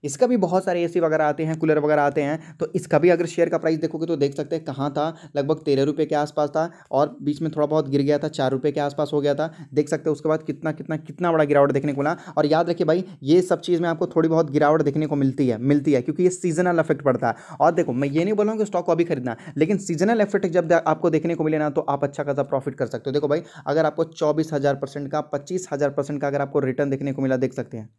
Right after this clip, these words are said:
अच्छा है कि नहीं है? ट्वेंटी फ़ोर, ट्वेंटी फ़ाइव थाउजेंड परसेंट का आपको रिटर्न देखने को मिला, तो और क्या चाहिए भाई, इतना तो मेरे हिसाब से काफ़ी ज़्यादा है, अच्छा है। भाई, आपने कभी सोचा है कि भाई, मेरे पोर्टफोलियो में कभी मान लेते हैं कि दस हज़ार परसेंट का रिटर्न होना चाहिए, नहीं सोचते हैं ज़्यादातर लोग,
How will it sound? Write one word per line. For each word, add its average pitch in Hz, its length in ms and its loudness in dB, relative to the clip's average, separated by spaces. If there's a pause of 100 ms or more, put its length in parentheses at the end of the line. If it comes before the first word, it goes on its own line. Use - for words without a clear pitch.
(140)
अच्छा 147 200 -4
है 165 60 0
कि 165 100 -6
नहीं 156 140 -2
है? 110 60 -6 (600)
ट्वेंटी 151 240 0
फ़ोर, 156 200 4
ट्वेंटी 156 260 -2
फ़ाइव 160 360 0
थाउजेंड 147 240 -2
परसेंट 147 240 -6
का 143 60 -4
आपको 139 160 0
रिटर्न 139 220 0
देखने 139 220 -2
को 135 100 -4
मिला, 135 160 0
तो 139 80 -6
और 151 300 0
क्या 156 180 -2
चाहिए 160 220 -4
भाई, 147 140 -2
इतना 139 280 -6
तो 143 120 -6
मेरे 139 180 -2
हिसाब 143 220 -4
से 156 100 -6
काफ़ी 135 340 -4
ज़्यादा 123 320 2
है, 104 140 -10 (240)
अच्छा 143 260 0
है। 117 100 -4 (320)
भाई, 180 120 0 (100)
आपने 196 240 0
कभी 196 160 2
सोचा 185 320 0
है 180 60 0
कि 180 120 -6
भाई, 175 120 0
मेरे 156 240 2
पोर्टफोलियो 170 460 2
में 170 140 0
कभी 160 220 2
मान 156 140 0
लेते 156 180 -2
हैं - 60 -6
कि 165 60 0
दस 160 320 0
हज़ार 151 180 2
परसेंट 151 340 -4
का 151 80 2
रिटर्न 139 220 0
होना 139 260 0
चाहिए, 143 300 -2 (220)
नहीं 240 140 4
सोचते 202 280 4
हैं 151 60 2
ज़्यादातर 127 380 2
लोग, 117 160 0